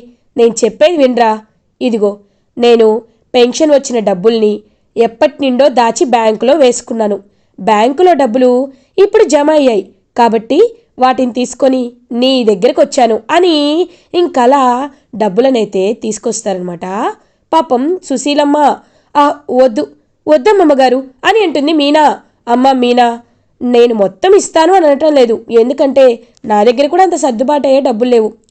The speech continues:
ప్రస్తుతానికి ఈ రెండు లక్షలు తీసుకోండి, పనిని ప్రారంభించండి,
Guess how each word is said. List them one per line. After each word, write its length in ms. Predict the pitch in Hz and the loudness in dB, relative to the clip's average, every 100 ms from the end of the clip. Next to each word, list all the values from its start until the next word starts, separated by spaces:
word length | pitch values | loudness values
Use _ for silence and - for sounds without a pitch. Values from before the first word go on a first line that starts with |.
| _ | _
ప్రస్తుతానికి 680 | 214 208 269 262 233 220 240 220 _ _ _ 254 | -8 -6 -4 -4 -4 -4 -8 -8 _ _ _ -2
ఈ 100 | 262 | 2
రెండు 240 | 220 226 | 2 0
లక్షలు 320 | 262 226 247 247 | -2 0 -4 -4
తీసుకోండి, 520 | 233 - - 196 202 208 _ _ _ | -8 -8 -8 -8 -8 -12 _ _ _
పనిని 260 | 285 311 403 | -2 2 0
ప్రారంభించండి, 840 | 359 269 269 294 277 262 240 233 | 2 2 2 0 -2 -2 -2 -6